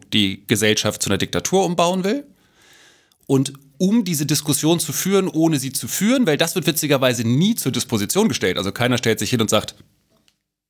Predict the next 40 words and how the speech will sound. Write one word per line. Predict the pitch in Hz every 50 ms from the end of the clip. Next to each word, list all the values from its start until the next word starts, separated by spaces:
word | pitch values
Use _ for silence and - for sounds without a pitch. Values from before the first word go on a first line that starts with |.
| _ _ _ _ _ _ _ -
die | 110 101
wollen | 101 117 110
eine | 110 104
Diktatur, | 110 104 - - 104 - - 131 120 98
widersprecht | - 101 95 - - - 135 - - -
mir | 139 127 123
oder | 110 90 90
da | 80 85
widerspricht | - 104 95 90 - - 127 123 -
ihm | 117 117
jemand | 131 131 135 131
oder | 117 127 131
so. | 135 143 - - - - - - -
Das | - 104
ist | 98 101
sozusagen | 98 - 98 92 87 90 - -
implizit, | - 98 - - 90 - - - 220 240 - -
ne? | 143 185
Aber | 190 143 135 127 - - - - - - - -
um | - 170 170 147
das | 160 156 156 190 - -
zu | - - 180
besprechen, | - 135 - - - 147 160 - - 165
spricht | - - - - 165 165 165 - -
man | - 143 147 143
über | 113 113 120 95
alternative | 104 110 - 110 104 101 - - 98 98
Fakten. | 92 - - 95 - - - - - -
Und | - - 104
was | 110 117
ich | 131 123
mit | 120 107
Nebelkerze | 110 127 165 196 240 233 - - 156 156 151 - 143
meinte, | 143 135 135 139 135 - -
ist, | - - - - - _ _ _ _ _ _ _ _ _ _ _ _ _ _ - - - -
die | 143
Funktion | 120 - 151 143 147 - 170 185 196
ist | 180 - -
augenscheinlich | - 143 160 180 175 - - 156 147 147 139 - -
nicht, | 135 160 214 226 - - -